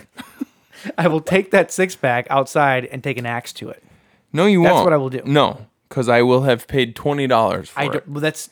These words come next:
Speaker 1: I'm telling you right now, you are actively losing twenty dollars if you do that.
Speaker 2: Listen, dude,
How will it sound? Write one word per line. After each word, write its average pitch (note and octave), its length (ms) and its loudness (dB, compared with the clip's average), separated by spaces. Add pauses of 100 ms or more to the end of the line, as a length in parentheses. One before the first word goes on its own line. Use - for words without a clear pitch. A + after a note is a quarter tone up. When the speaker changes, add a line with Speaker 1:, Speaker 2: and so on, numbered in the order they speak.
Speaker 1:
I'm C#3+ 100 -10
telling F3+ 240 0
you G3 60 -2
right G3 120 0
now, B3 240 2 (340)
you E3 240 2
are F3 180 6 (100)
actively G3 520 -2
losing F3 440 -2
twenty D#3+ 240 -4
dollars D3 380 2
if B2 100 -12
you B2+ 80 -10
do A2+ 140 -10
that. - 160 -16 (480)
Speaker 2:
Listen, C#3+ 340 0
dude, G#2+ 260 0